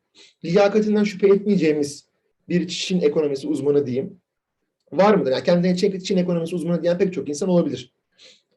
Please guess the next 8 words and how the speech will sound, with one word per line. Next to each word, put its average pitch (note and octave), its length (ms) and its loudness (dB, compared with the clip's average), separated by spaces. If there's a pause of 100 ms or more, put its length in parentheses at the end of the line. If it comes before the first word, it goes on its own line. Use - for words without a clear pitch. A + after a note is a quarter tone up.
(140)
Ama F#3 420 2
gerçekten F#3 520 2
de D#3 80 -2
Çin F#3 140 -4
ekonomisi E3+ 380 -2
uzmanı E3 300 -2
olmak D#3 320 -2
demek, C3+ 440 -6